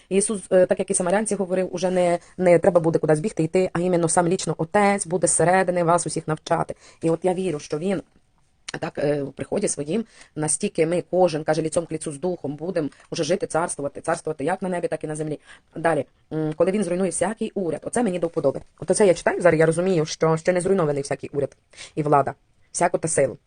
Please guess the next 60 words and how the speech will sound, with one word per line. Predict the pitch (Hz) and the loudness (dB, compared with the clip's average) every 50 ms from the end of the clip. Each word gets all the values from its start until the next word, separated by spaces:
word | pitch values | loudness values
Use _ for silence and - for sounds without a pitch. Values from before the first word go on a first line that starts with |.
| _ _ - - - - | _ _ -20 -12 -6 -4
Е, | 156 | -2
в | 151 160 | 2 2
якому | 196 190 214 185 160 151 | 2 2 2 0 0 0
плані? | - 156 139 143 131 - - | 0 -2 -2 -2 -4 -4 -2
Можна | 175 190 202 185 | 0 0 0 0
сказати, | - 185 170 185 - 175 | 0 2 2 2 2 0
що | - 175 | -2 -2
він | 175 180 | -2 -2
вже | 175 175 170 | -2 -4 -4
спереміг, | - - 175 170 170 165 151 151 165 | -2 0 2 2 2 2 2 0 0
бо | 165 | -2
сказано, | 160 - 160 156 165 160 156 | -2 0 0 0 0 0 0
що | 156 - 156 147 - - - - | 0 0 -2 -2 -2 -8 -12 -4
власті | - 156 165 165 160 - 151 | 0 2 2 2 2 0 2
ворог | 147 160 156 151 - | 4 4 4 4 2
уже | 147 156 | 0 0
немає, | 156 160 160 147 131 127 127 151 170 | 2 2 2 2 2 0 0 -2 0
правильно | - - - 294 320 | 0 0 2 2 2
ми | 170 156 | 0 0
це | - 151 | -2 -2
знаходимо? | 147 147 - 143 127 - 156 - - - - - | -4 -4 -4 -4 -6 -6 -10 -16 -20 -20 -10 -2
Але | - 170 156 156 | 2 2 2 2
тут | 156 - 214 208 | 2 0 -4 -4
сказано, | - - 165 160 165 190 180 | 0 2 2 2 2 2 0
коли | - 170 170 185 | 0 0 0 0
він, | 160 190 202 180 - _ _ - _ - | 0 0 -2 -2 -2 _ _ -12 _ 0
е, | 160 156 151 156 151 - - - 151 | 2 4 4 2 0 0 -4 -6 -4
зруйнує | 165 156 180 180 190 220 220 190 | -2 0 2 2 4 2 2 2
усякий | - 170 196 196 185 185 | 0 0 0 0 0 2
уряд | 180 208 196 180 180 | 2 2 2 2 2
і | |
владу, | 165 190 202 185 | 0 0 0 0
всяку | 165 190 196 202 180 | 0 -2 -2 -2 -2
та | - 170 | -4 -2
силу, | - 196 214 202 175 | 0 0 0 0 2
бо | 175 175 | 2 2
належить | 170 170 196 196 190 190 | 4 2 2 0 0 -2
йому | 180 185 | -4 -4
царювати, | 175 - 165 170 185 202 190 | 0 0 0 2 0 0 -2
тобто | - 196 - - | -4 -6 -6 -6
в | 165 | -4
тому | - 196 190 170 | -4 -2 -2 -2
плані | - 196 240 208 | -2 -2 0 0
я | 180 175 | 0 0
вірю, | 180 202 180 | 0 0 -2
що | - - 175 | -2 -4 -8
він | 156 156 196 202 180 151 _ _ _ - | -6 -4 -2 -2 -2 -2 _ _ _ -4
нами | 175 190 202 180 160 156 151 | 0 2 4 4 2 2 0
зараз, | 151 165 160 | 0 0 0
як | 151 147 | 0 0
тілом | - - 170 156 147 | -2 -4 -4 -4 -4
Христовим, | - - 151 - - 170 160 160 - 254 _ _ _ - | -4 -6 -8 -4 0 0 0 0 0 -4 _ _ _ -8
не | 175 | -8
спровергає | 185 - 175 180 180 170 196 180 151 143 | -4 -4 -2 -2 0 2 4 2 2 2
це | - 143 | -2 -6
всяке | - - 143 - - 135 | -4 -6 -4 -4 -4 -4
зло, | - 147 160 196 - _ - - _ - | -2 0 0 -2 -2 _ -20 -20 _ -2
аж | - 165 185 180 | 2 2 2 2
до | 175 180 | 2 2
пол-, | - 285 254 | 2 2 2